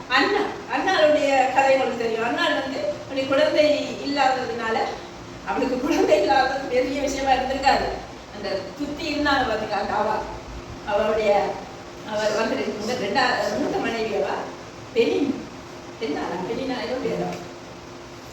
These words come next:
ஏன்னா, நான் ரொம்ப ஆழமா நான் பைபிள் படிக்கல இன்னும். இப்ப தேடுதல் பண்ணி இது நான், நீங்க நினைக்காதீங்க, நான் வந்து ஒரு பகிர்ந்து தான் எனக்கு தெரிஞ்சதை நான் சொல்றேன், பகிர்தல் மட்டும்தான்.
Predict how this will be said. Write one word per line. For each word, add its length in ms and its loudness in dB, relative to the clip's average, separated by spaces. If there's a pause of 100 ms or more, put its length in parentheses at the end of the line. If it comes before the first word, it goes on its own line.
(140)
ஏன்னா, 380 0
நான் 140 0
ரொம்ப 260 6
ஆழமா 440 4
நான் 180 -2
பைபிள் 300 0
படிக்கல 380 -2
இன்னும். 400 -6 (220)
இப்ப 180 -2 (300)
தேடுதல் 500 6
பண்ணி 260 2
இது 420 -2
நான், 300 0
நீங்க 180 -2
நினைக்காதீங்க, 640 4
நான் 220 4
வந்து 260 0 (260)
ஒரு 120 0
பகிர்ந்து 600 6
தான் 180 -6 (760)
எனக்கு 220 -4
தெரிஞ்சதை 500 2 (180)
நான் 260 -8
சொல்றேன், 300 -2
பகிர்தல் 400 -2
மட்டும்தான். 460 -4